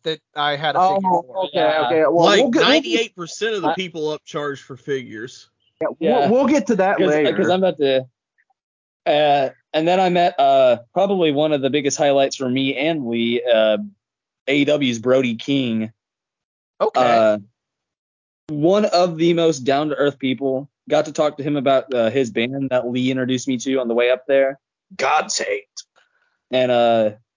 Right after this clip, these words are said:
Speaker 3: got to just talk to him, saw the drawings he was doing on his, like, tablecloth.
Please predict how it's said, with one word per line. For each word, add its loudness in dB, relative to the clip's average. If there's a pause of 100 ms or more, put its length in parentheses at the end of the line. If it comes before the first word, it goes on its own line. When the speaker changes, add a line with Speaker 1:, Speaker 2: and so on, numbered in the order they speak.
(320)
Speaker 3:
got 2
to -4
just -8
talk 0
to -10
him, -2
saw 0
the -6
drawings 0
he -4
was -4
doing -2
on -4
his, -4
like, -2
tablecloth. 0